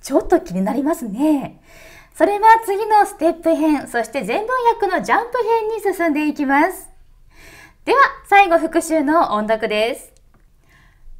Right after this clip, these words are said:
「男もすなる二期というものを女もしてみんとてするなり。それの年の師走の二十日余りひと日の日の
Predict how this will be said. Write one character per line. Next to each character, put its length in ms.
「男 280
も 40
す 100
な 220
る 160
二 200
期 60
と 160
い 160
う 80
も 120
の 440
を 120
女 460
も 180
し 160
て 160
み 360
ん 40
と 160
て 220
す 240
る 160
な 180
り。 300
そ 160
れ 140
の 160
年 400
の 360
師 260
走 320
の 180
二 240
十 100
日 120
余 480
り 80
ひ 180
と 140
日 180
の 220
日 240
の 340